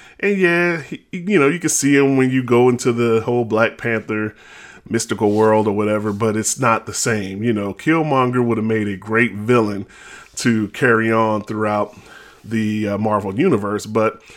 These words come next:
they decided he was just a one-time usage and they killed him off. That's what I thought they did here, but they were able to bring him back, and so that was always a good thing. The final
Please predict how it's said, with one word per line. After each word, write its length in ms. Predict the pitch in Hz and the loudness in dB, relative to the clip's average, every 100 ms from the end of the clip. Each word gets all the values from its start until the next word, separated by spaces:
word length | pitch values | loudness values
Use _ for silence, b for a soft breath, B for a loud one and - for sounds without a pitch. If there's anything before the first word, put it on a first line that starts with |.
| B B - | B B -6
they 120 | 104 | -4
decided 480 | 101 113 104 107 104 | -2 -2 0 -2 -2
he 140 | 110 | -4
was 120 | 104 | -4
just 140 | 107 104 | -6 -6
a 60 | |
one-time 640 | 101 107 110 - 107 104 110 | -4 -4 -2 -2 -2 -2 -2
usage 600 | 139 131 131 127 127 - - | -4 -2 0 0 -2 -8 -6
and 180 | 113 110 | -2 0
they 120 | 107 | -2
killed 260 | - 113 107 | 0 0 0
him 140 | 107 | 2
off. 340 | 113 110 110 - B B B B | 4 4 0 -6 B B B B
That's 260 | 113 117 - | 2 2 2
what 140 | 123 | -2
I 140 | 110 104 | 0 0
thought 340 | - 117 107 | 2 0 2
they 160 | 110 107 | 0 0
did 460 | 104 113 107 104 | 2 2 4 2
here, 500 | 92 220 160 107 143 - b b _ _ _ _ _ _ - | 2 2 4 4 2 -4 b b _ _ _ _ _ _ -4
but 240 | 135 175 | 0 2
they 120 | 127 123 | 2 2
were 120 | 123 | 4
able 220 | 123 113 | 2 2
to 60 | 104 | -2
bring 320 | 110 113 104 | 0 0 -2
him 200 | 110 104 | -4 -6
back, 400 | 104 101 95 - B B B B B | -6 -8 -10 -16 B B B B B
and 160 | 110 | -4
so 200 | 98 104 | 0 0
that 200 | 107 101 | 2 0
was 140 | 101 101 | -2 -2
always 480 | 101 98 95 98 - B - | -2 -2 -6 -10 -12 B -6
a 160 | 104 | -6
good 340 | 98 101 92 - | -4 -4 -4 -2
thing. 380 | 120 80 - - _ _ _ b b b b b b b b b - | -4 -4 -14 -20 _ _ _ b b b b b b b b b -6
The 140 | 110 | -4
final 680 | 104 - 160 165 175 165 151 | -4 -2 0 0 0 0 -4